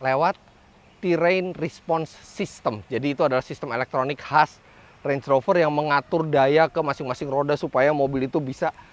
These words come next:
keluar dari medan off-road secara mudah. Nah, ini dipadukan dengan transmisi otomatis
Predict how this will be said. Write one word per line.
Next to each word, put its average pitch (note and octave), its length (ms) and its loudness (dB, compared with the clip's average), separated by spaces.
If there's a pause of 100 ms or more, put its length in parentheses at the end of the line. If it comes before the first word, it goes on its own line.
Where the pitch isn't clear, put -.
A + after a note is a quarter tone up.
(240)
keluar A3 400 4
dari E3+ 480 6
medan D#3+ 400 0
off-road F3+ 320 -2
secara D#3+ 800 0 (720)
mudah. D3+ 360 0 (360)
Nah, A#2+ 160 -6 (320)
ini A3 320 0 (560)
dipadukan D#3 480 0
dengan F3 240 -2
transmisi D#3+ 800 -6
otomatis D3 640 -4